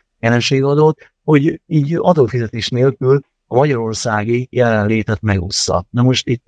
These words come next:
tendenciózusan az hangzik el a Spár kommunikációjában, hogy, ö, hát Magyarországon nem lehet gazdálkodni. Ugyanakkor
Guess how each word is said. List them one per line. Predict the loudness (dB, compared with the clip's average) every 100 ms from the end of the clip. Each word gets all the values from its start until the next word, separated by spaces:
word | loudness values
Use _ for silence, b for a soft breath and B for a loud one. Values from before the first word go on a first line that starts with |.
| 0
tendenciózusan | 2 2 0 -2 -4 -4 -4
az | -2 -2
hangzik | -2 -2 -2 0
el | 2
a | 4 2 -4 _ _ _ _ _ _
Spár | -6 -4 -6 -4
kommunikációjában, | 0 2 0 0 -4 -4 -6 0 0 2 -2 -2 _ _ _ -4
hogy, | 0 4
ö, | 4 2 _ _ _
hát | -8
Magyarországon | 0 2 2 0 -2 -2 -2
nem | -2 -2
lehet | -2 -4 -4
gazdálkodni. | -2 -2 -2 -4 -4 -2
Ugyanakkor | 0 2 2 0 2 2 2